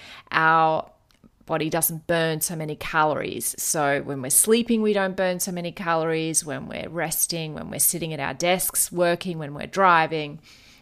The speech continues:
compared with someone that has a, a quite a reasonable muscle mass,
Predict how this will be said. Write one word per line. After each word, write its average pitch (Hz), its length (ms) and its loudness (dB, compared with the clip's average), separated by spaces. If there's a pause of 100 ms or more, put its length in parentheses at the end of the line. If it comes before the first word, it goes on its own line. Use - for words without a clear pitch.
compared 214 400 2
with 202 160 0
someone 180 240 -2
that 139 100 -6
has 160 280 -2
a, 165 180 -4
a - 60 -14
quite 170 240 -2
a 160 120 -4 (440)
reasonable 185 400 4
muscle 175 340 0
mass, 180 460 -6